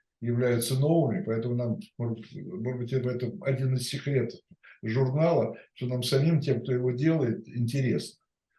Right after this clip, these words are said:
это, да, потому что мы са-, мы сами там что-то для себя и узнаем. Мы са-, мы дилетанты,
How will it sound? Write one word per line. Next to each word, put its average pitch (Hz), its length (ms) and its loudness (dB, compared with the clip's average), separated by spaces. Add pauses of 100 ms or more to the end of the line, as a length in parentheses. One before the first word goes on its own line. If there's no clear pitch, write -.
это, - 320 -6
да, 139 180 0
потому 110 200 -6
что 117 140 -6
мы 113 80 -2
са-, - 200 -4
мы 120 120 2
сами 139 320 4
там 117 160 -2
что-то - 400 -4
для 110 100 -4
себя 123 340 -2
и 120 40 2
узнаем. 113 680 -2 (360)
Мы 131 120 2
са-, - 220 2
мы 156 180 6
дилетанты, - 760 2